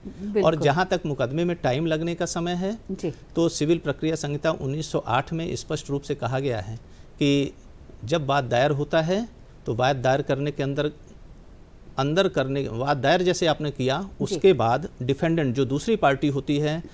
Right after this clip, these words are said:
Speaker 1: जी।
Speaker 2: उसे समन जाता है, तीस दिन के अंदर उसको अपना रिटन स्टेटमेंट, मैक्सिमम उसको नाइंटी डेज है।
Speaker 1: जी।
Speaker 2: इसके बाद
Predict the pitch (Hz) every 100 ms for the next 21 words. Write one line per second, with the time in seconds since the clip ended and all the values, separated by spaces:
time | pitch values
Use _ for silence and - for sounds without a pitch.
0 | - 185 170 131 - 143 143 160 147 135
1 | 143 143 143 147 147 - 139 151 151 -
2 | - - 139 135 139 135 139 - 139 -
3 | 139 135 - - 123 131 143 135 - 139
4 | 143 143 147 - 117 120 123 143 143 131
5 | - 139 127 123 135 135 143 139 139 151
6 | 151 - 175 - 147 - 139 139